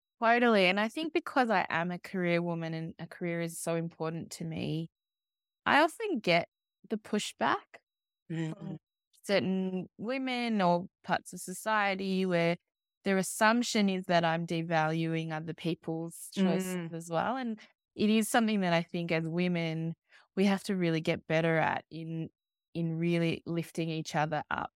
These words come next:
Speaker 1: in whatever
Speaker 2: Mm.
Speaker 1: choices we make
Speaker 2: Mm.
Speaker 1: and validating each other's choices. One of my s-, sisters, you know, left a career to look after kids at home. And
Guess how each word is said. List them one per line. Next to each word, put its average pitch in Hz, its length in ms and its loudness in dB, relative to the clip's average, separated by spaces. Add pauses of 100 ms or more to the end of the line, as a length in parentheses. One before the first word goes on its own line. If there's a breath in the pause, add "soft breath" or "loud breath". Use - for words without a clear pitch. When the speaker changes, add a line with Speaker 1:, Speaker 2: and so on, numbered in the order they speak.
Speaker 1:
in 196 180 0
whatever 185 200 0
Speaker 2:
Mm. 180 220 2
Speaker 1:
choices 156 420 -2
we 156 120 -6
make 156 440 -8 (380)
Speaker 2:
Mm. 175 120 -2
Speaker 1:
and 165 180 -8
validating 160 680 0
each 160 220 -4
other's 156 320 -4
choices. - 800 -8 (500)
One 180 320 0
of 175 60 0
my 170 140 2
s-, - 180 -8 (920)
sisters, 160 460 -6 (600)
you 170 220 -6
know, 165 80 -4
left 165 280 -4
a 165 60 -2
career 160 380 -4
to 170 420 -6
look 175 200 -8
after 151 280 -6
kids 165 380 -10
at - 140 -8
home. 156 380 -10
And 160 200 -6